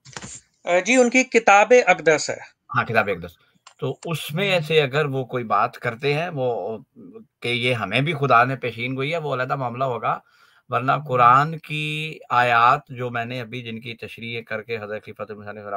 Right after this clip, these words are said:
Speaker 2: के हवाले पेश की हैं, वो अगर उनकी कहीं हैं तो पता चले। महज ये कह देना कि एक जंग होगी, मैं ये कह रहा हूँ, ऐसी बात नहीं है। ये जैसे मैंने हरमजदून की बात की है, आर्मागेडन जिसे बोलते हैं,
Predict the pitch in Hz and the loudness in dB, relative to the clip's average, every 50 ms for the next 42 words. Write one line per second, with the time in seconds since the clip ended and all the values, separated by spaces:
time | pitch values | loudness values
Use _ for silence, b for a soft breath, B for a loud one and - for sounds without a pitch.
0 | 95 95 95 107 110 104 87 95 98 104 101 104 - - 117 120 113 104 117 131 | -8 -8 -10 -8 -10 -8 -8 -8 -10 -10 -12 -12 -10 -10 -10 -10 -6 -2 -2 0
1 | 120 117 117 113 110 - - 123 117 - 113 113 113 98 92 98 107 110 - 123 | 0 0 -2 -4 -6 -8 -8 -8 -4 -4 -4 -4 -4 -6 -6 -8 -8 -8 -8 -6
2 | 120 113 110 _ _ 110 _ 113 113 _ 117 113 131 - 127 - b b b b | -6 -6 -6 _ _ -8 _ -6 -6 _ -6 -4 -4 -4 -4 -6 b b b b
3 | b b b b b b 107 113 131 156 180 190 190 170 156 143 147 170 170 _ | b b b b b b -6 -4 -2 -2 -2 -2 -4 -4 -2 -2 -2 -2 -2 _
4 | - 185 196 180 156 143 135 123 110 110 127 160 185 _ _ _ _ _ _ _ | -2 -2 0 0 -2 -2 0 0 0 0 0 -2 -4 _ _ _ _ _ _ _
5 | _ _ _ - 139 135 135 139 135 139 139 143 151 - 147 139 139 143 143 _ | _ _ _ 0 2 4 4 4 2 2 2 0 0 0 0 2 2 0 0 _
6 | 135 120 120 113 123 143 143 127 127 120 117 123 170 202 196 151 135 135 135 135 | -6 -2 -2 -2 0 0 -2 -2 -2 -4 -4 -4 -8 -6 -4 -2 -2 -2 -2 -2
7 | 135 131 127 123 _ - 131 151 185 175 143 123 110 101 95 92 85 80 85 _ | -2 -4 -4 -6 _ -2 0 2 2 2 2 2 0 -2 -4 -8 -16 -18 -20 _
8 | _ _ _ _ _ _ _ - 110 107 - 143 131 120 113 117 117 120 123 143 | _ _ _ _ _ _ _ -14 -14 -10 -10 -4 0 2 2 0 0 -4 -8 -6
9 | 180 180 160 135 131 123 117 120 113 120 120 120 123 123 113 - 104 107 113 120 | -4 -2 -2 -2 -2 -4 -6 -8 -6 -6 -8 -6 -6 -8 -4 -4 -4 -2 -2 -4
10 | 123 120 123 117 110 117 120 123 113 - 135 120 107 107 110 _ _ 110 110 101 | -2 -2 -4 -6 -4 -8 -8 -8 -8 -8 -4 -2 -2 -4 -4 _ _ -12 -8 -4
11 | 104 104 107 104 104 110 110 104 101 98 117 123 120 110 - 120 92 - 101 101 | -2 0 0 0 -2 -6 -4 -4 -6 -6 -4 -8 -8 -8 -10 -10 -10 -10 -14 -14
12 | 98 _ 113 107 101 - | -14 _ -14 -14 -14 -16